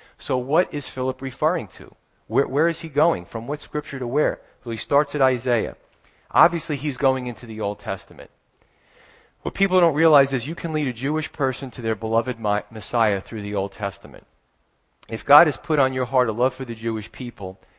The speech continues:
and the desire to give them the good news of salvation, he'll also give you a desire for the Old Testament. Some people are intimidated by the Old Testament. But just like the apostles in the beginning, they didn't get a lot of Jesus' teachings.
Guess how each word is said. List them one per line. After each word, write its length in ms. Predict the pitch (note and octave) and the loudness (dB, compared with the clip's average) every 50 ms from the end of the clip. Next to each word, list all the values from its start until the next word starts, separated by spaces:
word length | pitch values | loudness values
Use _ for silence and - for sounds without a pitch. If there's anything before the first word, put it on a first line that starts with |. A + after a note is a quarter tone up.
| _ _ _ | _ _ _
and 160 | - A#2+ A#2 A#2 | -6 -6 -4 -4
the 120 | A#2 A2+ | -6 -8
desire 420 | G#2 G#2+ F#2+ B2 B2+ C3 C#3 C3 | -8 -6 0 2 4 4 4 4
to 80 | A2+ A2 | 2 0
give 200 | G#2 A#2 B2 A#2 | -2 -4 -4 -2
them 120 | A#2+ A2+ | -4 -4
the 80 | A2 G#2 | -6 -6
good 220 | G2+ G#2 A#2+ A#2+ | -6 -4 -4 -4
news 240 | A#2 A2+ A#2 A2 G#2 | -4 -4 -8 -8 -8
of 100 | G#2+ F#2+ | -10 -10
salvation, 600 | - - A2+ G2+ G2+ G2+ A#2 A#2+ A#2 - - F#2+ | -4 -2 0 0 0 0 -2 -4 -4 -4 -8 -12
he'll 160 | F#2 G#2 A2 | -6 -4 -2
also 360 | G#2+ - B2 B2+ C3 - - A#2+ | -2 0 0 0 0 0 -4 -8
give 200 | A2 A2 A2 G#2 | -6 -6 -8 -8
you 120 | A2 G#2+ | -8 -10
a 40 | G#2 | -8
desire 420 | G2+ G#2+ G2+ G2 A2+ G#2 G#2+ G#2 G2+ | -8 -10 -6 -2 2 2 2 2 0
for 140 | - - | -4 -8
the 160 | A2 G#2+ G#2 G2+ | -8 -6 -4 -2
Old 160 | F#2+ F#2+ - | -4 -4 -4
Testament. 500 | - A2 G#2 F#2+ - - F#2 D2+ A#1+ - _ _ _ _ _ _ _ _ | -4 -4 -4 -4 -6 -14 -18 -18 -18 -20 _ _ _ _ _ _ _ _
Some 180 | - - F#3 | -2 -2 -2
people 320 | - - G3 G3 - E3 D#3 | 0 0 -4 -4 -2 0 0
are 60 | D3 | 0
intimidated 600 | C#3 C3 - - F#3 G3 E3+ C3 B2+ A2+ G#2 G2+ | 0 -2 -4 -4 -2 -2 0 2 2 0 0 0
by 160 | - G#2 G2 F#2+ | -2 -2 -2 -2
the 100 | G2 F#2+ | -2 -4
Old 160 | F#2 F2 - | -4 -4 -4
Testament. 540 | - A2+ F#2+ F2+ - - F2 D#2 B1+ - _ _ _ _ _ _ - | -4 -4 -4 -4 -6 -10 -18 -18 -18 -18 _ _ _ _ _ _ -4
But 100 | - - | -4 -2
just 220 | - G3 F#3+ - | 0 0 0 4
like 160 | - F3+ F3 - | 4 2 2 2
the 100 | F3 E3+ | -2 -2
apostles 580 | - - - F3+ F#3 E3 - D#3 C3 A2+ G#2+ | -2 0 -2 0 0 0 -2 -6 -8 -8 -8
in 80 | A#2+ A#2+ | -8 -8
the 60 | A2 | -8
beginning, 380 | G2+ A2+ G#2 A2+ G#2+ G2 G2+ G#2 | -8 -8 -6 -6 -6 -6 -2 0
they 100 | B2 D3 | 0 0
didn't 240 | F3 F3 - B2+ | 0 -2 -6 -4
get 160 | - C#3+ D3 D3+ | 0 0 0 2
a 60 | B2+ | 2
lot 180 | B2+ B2+ C3 | 4 4 4
of 80 | C3+ B2+ | 2 0
Jesus' 460 | - - C3 B2+ B2+ - - B2+ A#2+ | -4 -4 -4 -4 -6 -6 -12 -18 -16
teachings. 560 | - - D#3+ F3 - - - - - - - | -10 -10 -10 -8 -8 -12 -14 -16 -16 -20 -20